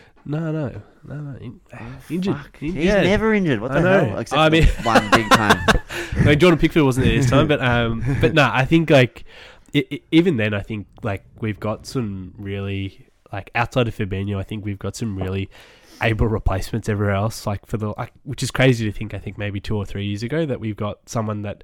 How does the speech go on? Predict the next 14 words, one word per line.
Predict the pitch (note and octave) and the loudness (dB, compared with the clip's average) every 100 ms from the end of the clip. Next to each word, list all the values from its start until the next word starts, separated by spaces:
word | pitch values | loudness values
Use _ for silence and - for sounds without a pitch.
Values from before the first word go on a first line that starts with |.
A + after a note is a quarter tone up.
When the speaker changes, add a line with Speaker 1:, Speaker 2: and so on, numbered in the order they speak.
| _ | _
Speaker 1:
can | - B2 | -8 -4
walk | G#2+ G#2+ - | -2 -4 -6
into | G2 G#2+ G2 | -8 -8 -8
Van | G#2 G2+ | -8 -6
Dijk's | F#2+ F#2+ - | -8 -8 -10
spot. | - F#2+ _ - | -8 -8 _ -10
Like, | G#2+ - - - - G3 _ - | -10 -10 -20 -20 -20 -20 _ -10
um, | G#2 G2+ G2 | -6 -6 -8
Konate | - A2+ G2+ G#2+ | -2 0 0 -2
played | - G#2 | -2 -4
on | G2+ | -4
the, | G2+ G2+ G2 - - - - - - | -4 -6 -8 -12 -20 -20 -20 -18 -8
um, | A2 G#2 G2 G2 | -4 -2 -4 -6
obviously | G#2+ G2+ - G2+ | -6 -6 -8 -10